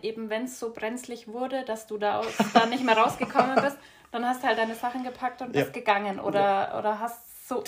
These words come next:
Speaker 2: Generell,
Speaker 1: irgendeine
Speaker 2: wenn's mir zu
Speaker 1: Situation
Speaker 2: dumm wurde.
Speaker 1: Genau, bist halt gegangen. Und das war vielleicht auch, weil ich dann oft einfach nicht locker gelassen hab und gesagt hab, nee, d-, das wird jetzt nicht so hingeschmissen.
Speaker 2: Ja, das
Speaker 1: Und
Speaker 2: war sau anstrengend.
Speaker 1: <laughs>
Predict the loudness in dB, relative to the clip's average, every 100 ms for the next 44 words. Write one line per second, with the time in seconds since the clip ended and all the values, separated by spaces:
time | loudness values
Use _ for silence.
0 | -6 4 8 10 10 10 8 8 6 6
1 | 4 6 6 6 4 4 4 4 4 2
2 | -2 -10 -20 -10 -8 -6 -6 -6 -6 -2
3 | -2 -2 -6 -6 -4 -4 -6 -8 0 2
4 | 2 -2 -8 -20 _ 2 4 4 -2 0
5 | -4 -6 -10 -10 -8 -10 -14 -18 -12 -10
6 | -12 -12 -10 -8 -10 -12 -12 -8 -6 -4
7 | -4 -6 -6 -4 -4 -6 -8 -12 -12 -10
8 | -8 -6 -6 -6 -10 _ _ _ -16 -16
9 | -16 _ _ _ -8 -2 0 0 2 4
10 | 4 4 4 4 2 -4 -4 -6 -6 -8
11 | -4 -2 -2 -4 -4 -6 -8 -4 4 6